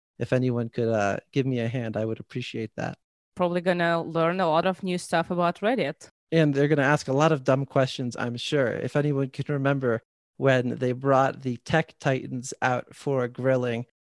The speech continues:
Speaker 1: questions that they were asking Mark Zuckerberg really just were almost embarrassing how bad they were.
Speaker 2: What happens afterwards? After they have this hearing, what is the outcome?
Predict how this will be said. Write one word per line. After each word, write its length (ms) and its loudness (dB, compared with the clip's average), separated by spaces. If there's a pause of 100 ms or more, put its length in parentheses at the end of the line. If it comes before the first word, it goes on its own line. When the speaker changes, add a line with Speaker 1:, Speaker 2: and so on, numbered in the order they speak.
(220)
Speaker 1:
questions 400 2
that 140 0
they 80 4
were 120 2
asking 400 0
Mark 220 2
Zuckerberg 560 0
really 380 0
just 380 -8 (380)
were 180 4
almost 380 2
embarrassing 840 2 (240)
how 200 -2
bad 320 0
they 140 -2
were. 300 -4 (400)
Speaker 2:
What 160 4
happens 520 2
afterwards? 880 0 (220)
After 260 2
they 140 2
have 280 2
this 260 -4
hearing, 500 -2
what 180 -2
is 200 -6
the 220 -2
outcome? 720 -6